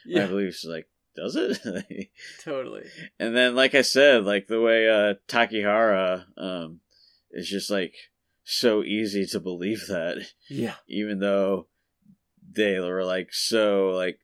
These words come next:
Speaker 2: there's no way it could have deflected the bullet. <laughs> It's, but then they're like,
Speaker 1: Totally.
Speaker 2: "Oh yeah, maybe it does know the <laughs> future." Um, yeah,
Speaker 1: For sure.
Speaker 2: that, that's, that, that stuff's kinda weird. <laughs> It just doesn't really hold up for me.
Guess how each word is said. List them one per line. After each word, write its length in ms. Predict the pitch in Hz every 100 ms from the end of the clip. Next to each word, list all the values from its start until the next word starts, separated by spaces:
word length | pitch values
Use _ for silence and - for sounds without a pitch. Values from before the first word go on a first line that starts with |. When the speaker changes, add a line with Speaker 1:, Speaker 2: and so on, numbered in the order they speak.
| _
Speaker 2:
there's 220 | - 113 107
no 280 | 127 120 104
way 300 | 110 98 90
it 100 | -
could 140 | 101
have 140 | 85
deflected 600 | 104 - - 117 - 92
the 80 | 87
bullet. 560 | 92 110 92 85 - -
<laughs> 40 | -
It's, 500 | 107 104 69 - - _ _ - - - -
but 120 | 104
then 100 | 104
they're 80 | 98
like, 180 | 95 -
Speaker 1:
Totally. 120 | 143 143
Speaker 2:
"Oh 60 |
yeah, 280 | 117 135 123
maybe 320 | 101 113 127
it 120 | 107 -
does 280 | 110 135
know 100 | 107 87
the 100 | 85
<laughs> 140 | -
future." 560 | - - - 90 95 - - - - -
Um, 480 | 104 98 85 85 - _ _ _ _ _ _ _ _ _
yeah, 240 | - 90 85
Speaker 1:
For 40 |
sure. 180 | - 95
Speaker 2:
that, 140 | - _ -
that's, 520 | 90 - - - - _ _ _ _ _ _ _ -
that, 280 | 80 87 -
that 120 | 95
stuff's 260 | - 98 -
kinda 220 | 98 90
weird. 280 | 87 82 85
<laughs> 120 | -
It 80 | 107
just 260 | 92 - -
doesn't 280 | 92 90
really 220 | 82 85 92
hold 180 | 85 85
up 140 | 78
for 80 | 82
me. 220 | 80